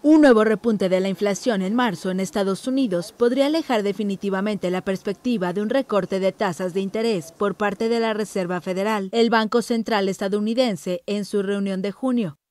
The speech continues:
muy esperada por los mercados, la rebaja de las tasas de interés supondría un alivio para muchas empresas dependientes del crédito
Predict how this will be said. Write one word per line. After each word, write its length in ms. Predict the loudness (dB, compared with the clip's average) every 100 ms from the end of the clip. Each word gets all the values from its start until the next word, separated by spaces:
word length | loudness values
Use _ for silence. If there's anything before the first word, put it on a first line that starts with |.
| _ _
muy 240 | -2 2 4
esperada 520 | 4 2 2 2 0
por 180 | 0 -2
los 160 | -2
mercados, 500 | -4 -4 0 0 0
la 140 | -2 -2
rebaja 360 | -2 -2 -4
de 120 | -2 -2
las 160 | -2
tasas 280 | -4 -4 -4
de 60 | -4
interés 560 | -2 -2 -2 -2 -6
supondría 640 | -14 -6 -2 0 2 2 2
un 100 | 2
alivio 360 | 0 2 0
para 220 | 0 -2 -2
muchas 340 | -2 -4 -4
empresas 460 | -4 -2 -4 -4 -4
dependientes 640 | -4 -2 -4 -4 -4 -4
del 160 | -4 -4
crédito 560 | -2 0 -2 -6 -8